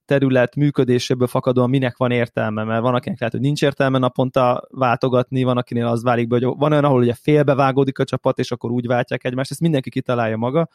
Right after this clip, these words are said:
de addig is ilyen kvázi szabad, ö, tehát most így az augusztus, az egy ilyen nagyjából mindenki azt csinál, amit akar, nagyjából mindenki annyit marad otthon, amennyit akar, ö, nyilván a vezetővel egyeztetve, meg nem tudom én, de hogy ilyen teljes szabadság van, önkéntesség,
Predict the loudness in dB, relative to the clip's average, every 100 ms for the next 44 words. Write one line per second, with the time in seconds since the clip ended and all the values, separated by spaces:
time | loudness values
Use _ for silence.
0 | _ -20 -20 -20 _ 0 2 2 2 2
1 | 2 2 2 2 2 2 0 0 -2 2
2 | 0 0 0 0 0 0 -4 -8 -10 -4
3 | -6 -6 -6 -4 0 0 2 -2 -2 -2
4 | 0 0 -2 0 0 0 -2 -8 _ _
5 | _ 0 0 2 2 4 2 2 0 -2
6 | -2 -4 -2 -4 -2 -2 0 2 2 0
7 | -2 0 0 0 0 -2 -2 -2 -4 -4
8 | -6 -4 -4 -4 -8 -8 -6 -4 -6 -6
9 | -4 -2 2 2 2 -2 _ -20 -20 _
10 | -2 2 2 2 2 2 0 -2 0 0
11 | 0 0 0 -2 -4 -4 -2 -2 -4 -4
12 | -8 -8 -6 -6 -6 -6 -4 0 2 2
13 | 2 4 4 2 2 2 2 0 -4 -6
14 | -6 -8 -10 -6 -6 -4 -4 -6 -2 -4
15 | 0 -2